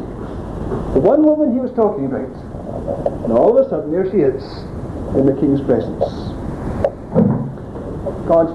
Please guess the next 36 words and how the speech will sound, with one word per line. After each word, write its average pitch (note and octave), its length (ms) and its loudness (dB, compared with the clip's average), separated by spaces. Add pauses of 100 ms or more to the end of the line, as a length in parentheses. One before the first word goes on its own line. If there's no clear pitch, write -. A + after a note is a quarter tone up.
(120)
perfect G3+ 320 4
timing F3+ 360 4 (800)
in C3+ 120 6
arranging G3+ 520 6 (120)
all F3 260 4
these C4+ 160 4
events - 420 2 (800)
to C3 80 4
work C#3+ 280 6
so C#3 80 0
wonderfully C3+ 460 4
together. C3 400 2 (2750)
What C4 140 6
was A3+ 140 4
their A3 240 6
effect? - 240 0
What G#3 160 4
was A3 120 0
the A3 80 6
effect - 420 2 (200)
of C3+ 140 0
her C#3+ 80 6
arrival C3+ 560 6
there? B2 280 2 (1040)
Well, F3 300 6
as C3 80 -2
we C3+ 100 -6
see E3 120 6
in D#3 80 8
verse C#3+ 240 2
six, - 240 4 (760)
the - 180 4
king D#3+ 180 0
asked B3+ 260 0
the A#3 80 4
woman, C#3 460 2